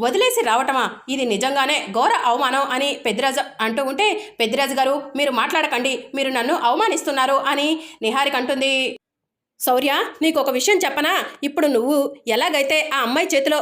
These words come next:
ఓడిపోయావో, మీ అమ్మ ఒకప్పుడు అవని చేతిలో ఘోరంగా ఓడిపోయింది" అని పెద్దిరాజు చెప్తూ ఉంటే, "బావా, పిల్లలకు ఆ మాటలేనా చెప్పేది? వెళ్ళు" అని కృష్ణబాబు అంటూ ఉంటే, "ఎవరు చేసిన కర్మకు వాళ్ళు అనుభవించక తప్పదు" అని పెద్దిరాజు పాట పాడుకుంటూ అక్కడి నుంచి వెళ్ళిపోతాడు.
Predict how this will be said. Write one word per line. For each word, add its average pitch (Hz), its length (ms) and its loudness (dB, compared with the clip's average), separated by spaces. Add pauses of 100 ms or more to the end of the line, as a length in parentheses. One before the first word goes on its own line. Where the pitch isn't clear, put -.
ఓడిపోయావో, 294 800 2 (240)
మీ 302 260 0
అమ్మ 247 200 0 (460)
ఒకప్పుడు 262 360 0
అవని 302 400 2
చేతిలో 285 340 2
ఘోరంగా 247 600 2
ఓడిపోయింది" 294 580 2
అని 294 300 0
పెద్దిరాజు 294 420 0
చెప్తూ 294 260 0
ఉంటే, 285 420 0 (120)
"బావా, 247 260 2 (260)
పిల్లలకు 311 300 2
ఆ 247 80 0
మాటలేనా 294 360 2
చెప్పేది? 294 400 2 (240)
వెళ్ళు" 370 380 4
అని 311 400 0 (180)
కృష్ణబాబు 277 440 0 (120)
అంటూ 247 220 0
ఉంటే, 330 480 0
"ఎవరు 262 240 2
చేసిన 320 360 2
కర్మకు 285 580 0
వాళ్ళు 302 220 2
అనుభవించక 311 540 0
తప్పదు" 277 340 2
అని 277 340 2
పెద్దిరాజు 277 500 0
పాట 240 260 0
పాడుకుంటూ 277 480 0
అక్కడి 269 360 0
నుంచి 285 220 2
వెళ్ళిపోతాడు. 277 840 2